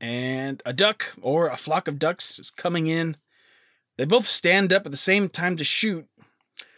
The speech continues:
which I know is, uh, it's hard to do without losing your balance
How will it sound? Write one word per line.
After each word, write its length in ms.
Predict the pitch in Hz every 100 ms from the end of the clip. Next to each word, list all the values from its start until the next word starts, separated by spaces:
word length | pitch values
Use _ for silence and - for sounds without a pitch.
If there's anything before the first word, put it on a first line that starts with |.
| _ _
which 220 | 147 151 151
I 80 | 175
know 220 | 220 214
is, 300 | 175 160 147
uh, 340 | 147 135 123
it's 220 | - 143 -
hard 220 | 220 214
to 80 | 160
do 380 | 143 202 156 117
without 340 | 120 151 147
losing 220 | 147 143 127
your 100 | 113
balance 640 | 151 117 101 - - -